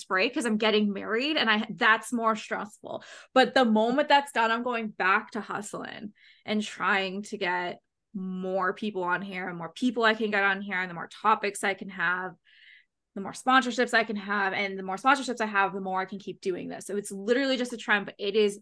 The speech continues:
sixty-hour weeks, and you have to get prepared to see no's, lots of no's, a lot of no's. So.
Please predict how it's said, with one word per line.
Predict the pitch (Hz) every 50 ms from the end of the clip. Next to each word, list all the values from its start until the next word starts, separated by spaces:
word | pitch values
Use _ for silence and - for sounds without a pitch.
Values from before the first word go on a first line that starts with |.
| _ _
sixty-hour | - - - - 220 214 214 - - 240 233 233 220 - _ - - 190 185 185 190 185 185 190 202 220 190
weeks, | 170 185 190 208 254 247 - - -
and | 208 185 185
you | 190 220 190
have | - - - 190 196 190 190 -
to | - 220
get | 214 226 214 220 -
prepared | - 214 214 - 220 196 185 185 202
to | 202 190
see | 190 - - 190 170
no's, | 175 175 170 175 170 175 160 - 123 - - -
lots | 175 175 208 214 214 214 - -
of | 220 214 208 -
no's, | 180 170 180 175 180 185 175 165 160 151 160
a | 139 143 156 165 170 165 -
lot | - 127 127 147 160 160 190 -
of | - - -
no's. | 165 147 - - 220 202 - - - -
So. | - - -